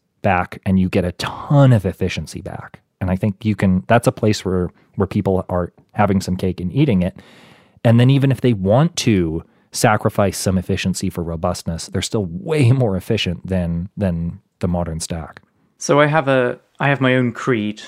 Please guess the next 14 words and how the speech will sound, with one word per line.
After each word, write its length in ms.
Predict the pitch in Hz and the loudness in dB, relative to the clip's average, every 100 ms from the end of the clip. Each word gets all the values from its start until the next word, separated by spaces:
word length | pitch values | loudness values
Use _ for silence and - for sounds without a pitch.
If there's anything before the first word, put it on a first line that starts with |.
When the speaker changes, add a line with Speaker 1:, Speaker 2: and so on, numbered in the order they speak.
| - - | -16 -6
Speaker 2:
that 120 | 127 | -4
I 80 | 127 | -4
just 320 | - 135 - | -2 -4 -4
came 280 | 147 127 117 | -2 0 0
up 320 | 110 - - | -2 -8 -8
with, 380 | 120 - - - | -6 -6 -6 -4
like, 220 | 113 - | -4 -6
thirty 360 | - 117 - | -2 0 0
seconds 460 | 120 - - 117 107 | -6 -10 -8 -10 -8
ago. 240 | 110 113 - _ _ - | -10 -12 -14 _ _ -2
Speaker 1:
Hot 240 | - 104 | 2 2
off 140 | 92 | 2
the 60 | 95 | -6
press. 380 | - 85 - | -8 -8 -12